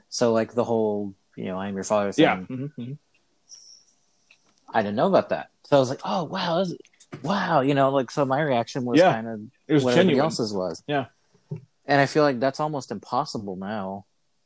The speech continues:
Speaker 2: It's difficult.
Speaker 1: to have that, like, uh, especially if you are a dummy and watch one, two, three first <laughs> before you watch four, five, and six.
Speaker 2: Right.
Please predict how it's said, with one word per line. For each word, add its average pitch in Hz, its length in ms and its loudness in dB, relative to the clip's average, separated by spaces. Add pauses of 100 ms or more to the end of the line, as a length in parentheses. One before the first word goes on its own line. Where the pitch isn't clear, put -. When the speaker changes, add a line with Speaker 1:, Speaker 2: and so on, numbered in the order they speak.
Speaker 2:
It's 143 180 -2
difficult. 117 420 -6
Speaker 1:
to 110 60 -4
have 101 180 -2
that, 101 320 -4 (240)
like, 107 440 -6 (1500)
uh, 110 320 4
especially 135 500 0
if - 180 -2
you 113 720 0 (220)
are 110 160 -2
a 107 60 -2
dummy 113 400 0
and 104 240 -6
watch - 580 -6 (920)
one, 104 200 -6
two, 107 180 -4
three 107 520 -2 (540)
first - 480 -4
<laughs> - 140 -10
before - 380 -8 (100)
you 123 180 -10
watch - 440 -8 (1000)
four, 117 120 0
five, 101 200 -2
and 82 120 -10
six. 92 380 -6
Speaker 2:
Right. 165 300 4